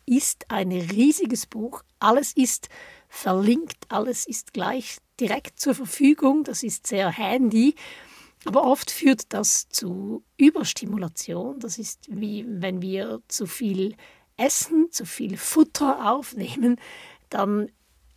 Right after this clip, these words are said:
ja, wenn wir mehr essen, als was wir verdauen, dann haben wir ein Problem. Und das gilt auch fürs Lernen. Kinder stoßen im Internet auf Antworten, wo sie noch gar keine Fragen entwickelt haben.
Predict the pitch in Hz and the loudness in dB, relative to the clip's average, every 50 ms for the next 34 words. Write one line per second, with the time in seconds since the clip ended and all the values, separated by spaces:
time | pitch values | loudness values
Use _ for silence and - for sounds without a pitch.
0 | _ _ - 226 202 170 160 165 175 - 208 190 190 190 180 180 185 185 190 190 | _ _ -4 0 0 2 2 0 -2 -4 -4 -2 0 0 0 0 0 0 0 -2
1 | 190 175 - - 220 196 196 - 180 180 170 - - - 190 185 165 - - 196 | -2 -4 -4 -4 -4 -6 -6 -6 -6 -6 -6 -6 -8 -8 -8 -8 -8 -6 -6 -8
2 | 180 - - 190 - 170 175 214 262 262 240 220 240 285 - 208 180 190 196 202 | -8 -8 -8 -8 -4 0 2 2 2 2 2 0 0 0 -2 -4 -4 -4 -6 -8
3 | - - - 240 185 - - 208 190 185 185 175 190 175 175 175 175 160 - - | -10 -12 -10 -10 -8 -6 -4 -4 -2 -2 -2 -4 -4 -4 -4 -6 -6 -8 -10 -12
4 | 175 - 175 180 214 240 202 190 214 226 214 180 185 170 - - _ - - - | -10 -6 -4 -4 -4 -2 -2 -4 -4 -4 -4 -4 -6 -6 -8 -12 _ -20 -20 -20
5 | - - - _ _ - - - - - 277 254 254 - - - - 208 220 254 | -20 -20 -20 _ _ -8 -6 -6 0 4 4 4 4 2 -6 -2 4 4 4 4
6 | 339 - - - - 208 190 165 - 208 156 170 190 208 226 233 220 196 208 233 | 4 0 -10 -10 -8 -8 -8 -8 -8 -10 -8 -4 -2 -2 -2 0 -2 -2 -2 -2
7 | 277 - _ _ _ _ _ _ _ _ _ _ _ _ _ _ _ - - 294 | -4 -6 _ _ _ _ _ _ _ _ _ _ _ _ _ _ _ 2 6 6
8 | 277 294 311 - - - - 254 247 302 277 - - - 277 269 277 269 269 277 | 6 6 6 2 0 2 6 6 6 6 4 2 0 2 4 4 6 4 4 2
9 | 294 466 - _ - 240 214 220 220 214 208 208 220 220 - 277 247 285 320 - | 0 -2 -4 _ 2 4 6 8 8 8 6 6 4 2 2 4 4 4 4 2
10 | - 311 262 254 247 - _ - - 320 _ - 220 226 185 165 - - - - | 0 -4 -2 -2 -4 -6 _ -12 -16 -16 _ -12 -10 -8 -8 -8 -10 -14 -12 -6
11 | 196 220 254 311 - - - 185 196 214 214 - - 240 220 202 196 208 196 208 | -2 -2 -2 -2 -2 -4 -4 -2 -2 -2 -2 -2 -4 -4 -2 -2 -2 -2 -2 -2
12 | 214 214 226 226 208 - 202 208 202 - - - 220 240 - - 254 240 240 - | 0 -2 -2 -2 -2 -2 -2 -2 -4 -4 -6 -8 -8 -8 -6 -4 -4 -2 -2 -4
13 | - 254 226 285 294 - 247 220 214 190 170 - - 233 - - - 202 - - | -2 -4 -4 -4 -4 -4 -4 -4 -4 -4 -6 -8 -10 -14 -12 -12 -12 -12 -12 -12
14 | 226 220 - 170 - 220 196 | -12 -12 -12 -10 -10 -10 -10